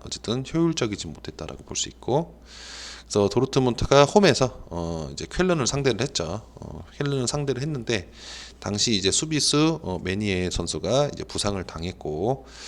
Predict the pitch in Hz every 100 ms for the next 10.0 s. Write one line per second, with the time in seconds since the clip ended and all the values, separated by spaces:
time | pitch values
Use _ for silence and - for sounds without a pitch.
0 | - - - 80 98 117 - 135 131 -
1 | 143 135 143 139 185 - 151 147 - 113
2 | 92 - 98 - - 82 80 73 - -
3 | - 92 87 82 95 - - - 78 85
4 | 80 87 127 - - - 85 98 85 -
5 | 82 82 76 73 82 - 82 78 71 -
6 | 104 - 87 80 101 123 - - - -
7 | - - - - - - - 92 87 101
8 | 92 85 82 85 82 - 76 - 78 90
9 | 80 - 82 69 67 65 65 - 50